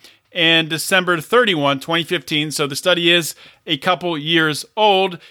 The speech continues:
Found that twenty-one percent of the prisoners having drug crimes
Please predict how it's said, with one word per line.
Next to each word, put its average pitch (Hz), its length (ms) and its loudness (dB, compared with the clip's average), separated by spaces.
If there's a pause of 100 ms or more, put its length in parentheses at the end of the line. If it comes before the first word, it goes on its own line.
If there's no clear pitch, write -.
(100)
Found 247 260 0
that 226 200 0
twenty-one 247 800 0
percent 247 500 -2
of 226 80 -4
the 208 60 -4
prisoners 233 680 0 (420)
having 214 640 0 (120)
drug 262 260 2
crimes 180 460 0